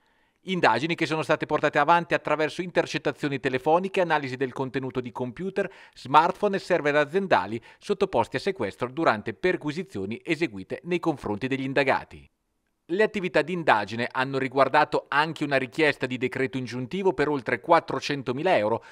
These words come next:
formulata al Tribunale di Urbino sulla base di documentazioni rivelatesi false o manipolate. L'operazione ha così portato a segnalare all'autorità giudiziaria i componenti delle compagini sociali delle due società coinvolte,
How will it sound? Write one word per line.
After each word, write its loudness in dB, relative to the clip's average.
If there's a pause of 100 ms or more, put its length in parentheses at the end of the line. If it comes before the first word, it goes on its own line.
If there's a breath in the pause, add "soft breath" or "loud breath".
(120 loud breath)
formulata 2
al -4
Tribunale -2
di -4
Urbino -2
sulla -2
base 2
di -8
documentazioni -4 (220 loud breath)
rivelatesi 2
false -2
o -2
manipolate. 2 (500 soft breath)
L'operazione 2
ha 2
così -4
portato 4
a 0
segnalare 2
all'autorità 0
giudiziaria -2
i -6
componenti -6
delle -2
compagini 2
sociali 0
delle -4
due -4
società -4
coinvolte, -4